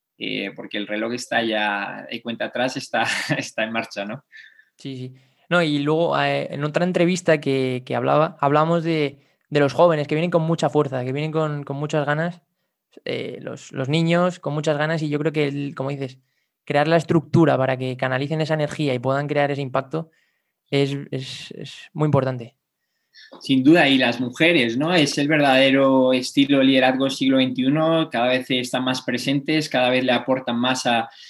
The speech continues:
Speaker 1: a, a, digamos, al, al mundo empresarial, eh, y empiezan a ser más reconocidas y empiezan a,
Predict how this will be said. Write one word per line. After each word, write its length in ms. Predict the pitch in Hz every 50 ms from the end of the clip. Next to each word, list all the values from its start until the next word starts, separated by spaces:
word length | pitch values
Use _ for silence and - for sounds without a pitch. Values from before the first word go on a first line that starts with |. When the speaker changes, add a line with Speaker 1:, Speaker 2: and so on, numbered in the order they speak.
| - - - _ -
Speaker 1:
a, 600 | 110 113 113 113 113 113 110 - - 113 113 113
a, 40 | 113
digamos, 360 | 117 113 113 117 123 123 -
al, 160 | 123 117 117
al 180 | 107 - 113 117
mundo 220 | 120 123 123 123
empresarial, 720 | 123 123 127 127 127 127 - - 117 120 123 131 143 156 - -
eh, 520 | 190 185 151 113 110 110 110 107 104 101 82
y 260 | 101 110 110 113 113
empiezan 320 | 113 110 - 117 131 120 117
a 60 | 120
ser 240 | - - 127 120 120
más 240 | 123 120 120 - -
reconocidas 720 | 120 120 - 117 113 113 - - 160 160 131 110 - -
y 40 | 110
empiezan 360 | 107 - 113 - - 120 120
a, 240 | 120 117 113 110